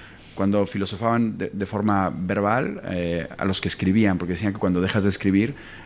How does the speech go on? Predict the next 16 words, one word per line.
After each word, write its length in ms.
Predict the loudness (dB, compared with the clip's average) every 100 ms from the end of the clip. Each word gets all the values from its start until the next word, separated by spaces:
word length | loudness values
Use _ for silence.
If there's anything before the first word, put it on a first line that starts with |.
| -10
eh, 100 | -6 -4
cuando, 200 | 2 2
más 180 | 2 0
bien, 140 | 0
cuando 240 | -2 -2 -4
escribes 560 | 0 2 4 2 -2 -2
algo 280 | 0 0 0
que 80 |
has 80 | -2
pensado, 420 | 0 0 2 2
pues 140 | 0 -4
entonces 180 | -2 -2
ya 80 |
dejas 220 | -2 -4 -8
de 60 |
pensar. 340 | -6 -4 -4